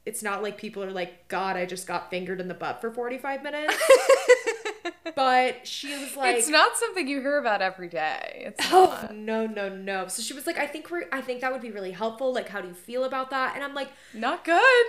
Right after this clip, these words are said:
Speaker 1: Um, well, she doesn't even say, "How do you feel about that?" She goes, "Would you feel comfortable doing it today, or would you feel better next time?"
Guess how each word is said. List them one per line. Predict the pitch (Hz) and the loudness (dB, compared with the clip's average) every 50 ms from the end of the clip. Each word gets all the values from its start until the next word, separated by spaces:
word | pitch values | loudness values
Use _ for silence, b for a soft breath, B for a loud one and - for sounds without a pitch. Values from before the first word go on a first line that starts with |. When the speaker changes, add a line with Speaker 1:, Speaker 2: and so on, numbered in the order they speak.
| 466 - | 2 0
Speaker 1:
Um, | - 359 392 415 427 427 - - - | 2 4 4 6 4 4 2 -2 0
well, | - 349 339 330 | 2 2 2 2
she | 339 330 330 | 0 0 2
doesn't | 359 370 392 403 | 2 2 2 0
even | 403 370 359 349 | -2 -4 -4 -4
say, | 349 302 277 | -6 -6 -4
"How | 247 254 | -2 -2
do | 247 247 | -2 -2
you | 233 | -4
feel | 226 226 214 | -6 -8 -8
about | 196 190 | -10 -12
that?" | - - - | -12 -14 -12
She | - - - | -14 -8 -4
goes, | 254 240 240 - - | -4 -4 -4 -6 -6
"Would | 226 254 247 220 | -6 -6 -6 -6
you | 254 | -8
feel | - 262 262 240 | -8 -8 -8 -8
comfortable | - 226 226 220 - - 226 | -8 -12 -14 -12 -10 -10 -10
doing | 220 214 208 202 196 | -8 -8 -8 -8 -8
it | 180 - - _ | -10 -12 -14 _
today, | - - - 226 - - 233 226 240 262 285 330 370 359 | -14 -10 -10 -10 -6 -2 0 0 2 2 2 0 0 -2
or | 277 269 | -2 -4
would | 262 233 | -4 -6
you | 254 254 | -6 -8
feel | 247 - 233 214 | -8 -8 -6 -6
better | 214 214 196 190 190 | -4 -6 -6 -6 -8
next | 185 190 190 208 247 - - - - - | -8 -8 -8 -8 -10 -10 -12 -12 -10 -8
time?" | - 294 294 294 294 294 294 | -6 -6 -4 -2 -2 -2 -2